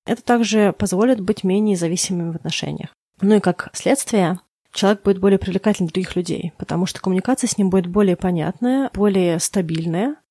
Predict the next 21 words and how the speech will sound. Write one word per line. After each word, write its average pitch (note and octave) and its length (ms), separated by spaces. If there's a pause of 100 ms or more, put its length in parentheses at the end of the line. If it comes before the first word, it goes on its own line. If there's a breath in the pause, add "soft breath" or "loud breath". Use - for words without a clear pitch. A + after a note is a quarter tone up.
(220)
менее G3+ 340
удушающая, E3+ 720
если - 180
человек E3 300
заваливает E3+ 720
своей G3+ 320
заботой F#3+ 460
и F3 40
вниманием, F3+ 560 (120)
менее G#3+ 440
напрягающая, G3 640
если G3+ 100
человек F3+ 640
не F#3+ 300
говорит, F3+ 420
не F3 120
делится, C4+ 340
а - 20
потом G3+ 280
срывается, F#3 560
допустим. C4 500